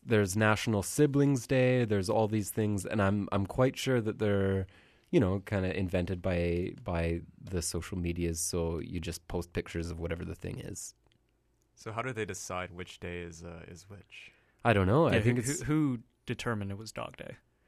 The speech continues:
Speaker 1: Well, I think what people do is no one verifies it, and everyone sees other people posting pictures of their pets, and they're kind of, you know,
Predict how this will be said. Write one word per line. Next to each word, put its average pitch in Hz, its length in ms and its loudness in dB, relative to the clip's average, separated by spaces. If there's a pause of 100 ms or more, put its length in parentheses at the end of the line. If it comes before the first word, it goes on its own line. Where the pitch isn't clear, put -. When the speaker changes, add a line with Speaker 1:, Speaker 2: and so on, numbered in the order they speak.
(180)
Speaker 1:
Well, 131 380 8
I 113 100 4
think 156 320 2
what 170 140 4
people 131 240 -2
do 127 260 2
is 104 160 0
no 110 160 4
one 117 180 4
verifies 90 640 2
it, 85 300 -4 (260)
and 92 540 0
everyone 98 680 2 (240)
sees 104 340 -2
other 107 200 4
people 98 340 -2
posting 95 480 -2
pictures 90 460 -6
of 87 100 -10
their 90 100 -2
pets, 120 520 -2
and 98 200 -2
they're 95 220 0
kind 95 260 -2
of, 87 240 -4 (800)
you 117 140 0
know, 80 300 0